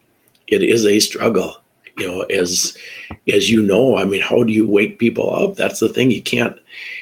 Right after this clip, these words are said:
you know, it's, it's God's job. I mean, and that's the, that's the thing that I'm learning slowly but surely, is I've gotta turn this over to him. I can do my part, and I'm,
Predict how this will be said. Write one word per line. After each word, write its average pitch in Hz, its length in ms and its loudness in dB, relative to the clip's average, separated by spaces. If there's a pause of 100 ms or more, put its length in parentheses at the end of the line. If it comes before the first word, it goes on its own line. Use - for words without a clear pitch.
(140)
you 120 80 2
know, 104 60 2
it's, 101 200 -2
it's - 180 0
God's 110 400 0
job. 90 400 -2
I - 60 -8
mean, 87 180 0
and 85 120 2
that's 92 320 0
the, 90 320 -2 (460)
that's 110 280 -2
the 98 120 -8
thing 98 260 0
that 90 140 2
I'm 87 200 0
learning 92 340 2
slowly 90 440 2
but - 180 -8
surely, 87 380 0
is 87 180 -2
I've 85 200 -10
gotta 92 240 -4
turn 92 400 0
this 92 260 -4
over 92 240 2
to 80 100 -2
him. 82 280 -2
I 85 100 0
can 104 180 0
do 101 140 4
my 92 220 2
part, - 420 0
and 85 140 -2
I'm, 85 180 -4